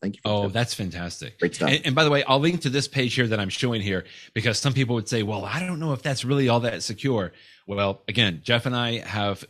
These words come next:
Speaker 2: put one password through all of its paces, and we can tell you and assure you, and in fact, this explains how it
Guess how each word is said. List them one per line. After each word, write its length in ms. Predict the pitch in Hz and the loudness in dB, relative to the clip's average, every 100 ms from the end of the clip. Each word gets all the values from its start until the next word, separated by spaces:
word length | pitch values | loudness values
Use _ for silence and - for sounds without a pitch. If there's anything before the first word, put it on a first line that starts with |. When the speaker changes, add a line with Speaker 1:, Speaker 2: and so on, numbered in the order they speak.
| _ | _
Speaker 2:
put 200 | 147 123 | -2 -2
one 240 | 117 117 | -4 -6
password 440 | 107 110 - 110 90 | -4 -6 -4 -6 -4
through 140 | 113 | -6
all 300 | 110 113 113 | 0 0 0
of 160 | 101 95 | -2 -6
its 120 | - | -6
paces, 380 | 107 98 87 85 | -4 -4 -4 -6
and 80 | |
we 120 | 90 101 | -6 -4
can 120 | 104 | -6
tell 260 | - 107 | -2 0
you 120 | 104 104 | 2 0
and 100 | 104 | -2
assure 240 | - 113 | 0 0
you, 180 | 95 90 - - | 0 -4 -6 -18
and 80 | - | -6
in 80 | 98 | -2
fact, 200 | 113 104 | 0 0
this 220 | 113 - | -2 -4
explains 600 | 107 - 123 127 131 113 - - | -8 -6 0 2 2 -2 -10 -14
how 240 | - 120 123 | -2 0 0
it 160 | 113 | -4